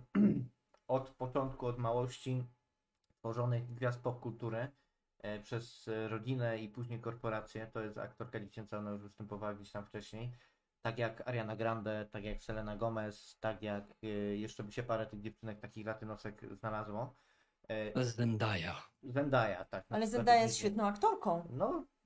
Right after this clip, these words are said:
Speaker 1: ja nie mówię, że, że, ja nie
Speaker 2: Jest.
Speaker 1: mówię, że one są złe.
Speaker 3: Nie, nie.
Speaker 1: Ariana Grande świetnie śpiewa, że śpiewa
Speaker 3: Tak.
Speaker 1: pierdoły, to jest inna rzecz, ale talent ma niesamowity.
Speaker 3: No, prawda.
Speaker 1: E,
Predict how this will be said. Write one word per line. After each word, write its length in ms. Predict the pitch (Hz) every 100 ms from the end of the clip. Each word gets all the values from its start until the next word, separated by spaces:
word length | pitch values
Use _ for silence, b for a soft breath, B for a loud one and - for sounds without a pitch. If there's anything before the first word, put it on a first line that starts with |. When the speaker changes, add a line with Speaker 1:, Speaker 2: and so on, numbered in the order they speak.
| -
Speaker 1:
ja 160 | 160 143
nie 120 | 208
mówię, 160 | 403 302
że, 180 | 202
że, 160 | 156 185
ja 180 | - 233
nie 60 |
Speaker 2:
Jest. 120 | 185 294
Speaker 1:
mówię, 140 | 262
że 80 | 254
one 120 | 247
są 160 | 254 254
złe. 380 | 330 320 -
Speaker 3:
Nie, 120 | 202 240
nie. 200 | 370 480
Speaker 1:
Ariana 320 | 170 190 180
Grande 280 | 196 202 208
świetnie 340 | - 294 165
śpiewa, 300 | - 147 131
że 80 | 139
śpiewa 280 | - 190 170
Speaker 3:
Tak. 140 | 175
Speaker 1:
pierdoły, 400 | 175 151 156 151
to 80 | 160
jest 120 | 156
inna 200 | 170 180
rzecz, 180 | 247 -
ale 280 | 143 135 143
talent 380 | 143 151 156 160
ma 100 | 160
niesamowity. 600 | 160 190 196 285 277 -
Speaker 3:
No, 140 | 175 175
prawda. 260 | - 180 120
Speaker 1:
E, 260 | 120 123